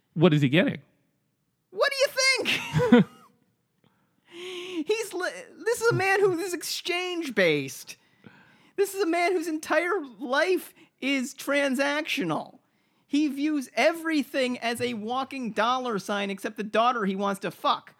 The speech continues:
Speaker 2: All he wants is, uh, an exchange from Russia.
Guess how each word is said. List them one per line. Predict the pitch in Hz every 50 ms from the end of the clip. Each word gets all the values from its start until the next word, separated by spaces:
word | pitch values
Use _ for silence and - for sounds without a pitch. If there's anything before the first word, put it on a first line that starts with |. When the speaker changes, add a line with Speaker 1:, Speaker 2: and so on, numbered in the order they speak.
| _ _ _ _ - - - - - _ _
Speaker 2:
All | - 262 302 320 311 330
he | 294 302
wants | 285 277 277 294 302 277 - - -
is, | - 233 220 214 202 208 202 - - - _ _ _ _ _ _ _ _ _ _ _ _ _ _ _ _ _ _ _ _ _ _ -
uh, | 196 226 233 226 -
an | 226 233
exchange | 247 240 - - - - 294 311 311 294 254 220 -
from | - 240 240 254
Russia. | 285 320 302 - - - - - -